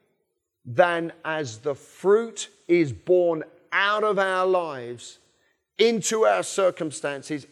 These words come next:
into the lives of the people around us. It's that which gives God the greatest glory. Of course, we speak and we sing and we give Him glory,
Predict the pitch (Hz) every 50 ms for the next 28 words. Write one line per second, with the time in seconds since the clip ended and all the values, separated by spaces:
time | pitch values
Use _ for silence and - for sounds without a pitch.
0 | _ 190 214 226 226 190 - 226 185 202 202 190 185 180 180 180 165 - - 165
1 | 135 175 156 - 175 180 170 - 170 165 165 165 160 160 160 156 131 120 117 113
2 | - - - _ _ _ _ _ _ _ - 170 165 139 117 - - 120 120 123
3 | 131 151 208 208 185 156 131 123 - _ _ _ _ _ _ _ - 156 160 -
4 | - - _ - 156 156 147 131 107 95 - - 170 156 147 127 120 117 107 -
5 | - _ _ _ _ 143 131 - 143 156 147 147 135 135 127 - - - 127 127
6 | 127 117 113 107 92 85 90 _ _ _ _ _ _ _ _ _ _ _ _ -
7 | 165 - - 208 208 208 190 - - 160 165 147 - - - - - 175 170 170
8 | 160 - - 165 160 156 160 160 151 - - - - - 170 165 160 160 165 160
9 | 147 147 147 147 131 110 95 160 165 147 160 156 147 127 147 160 151 147 147 135
10 | 123 113 101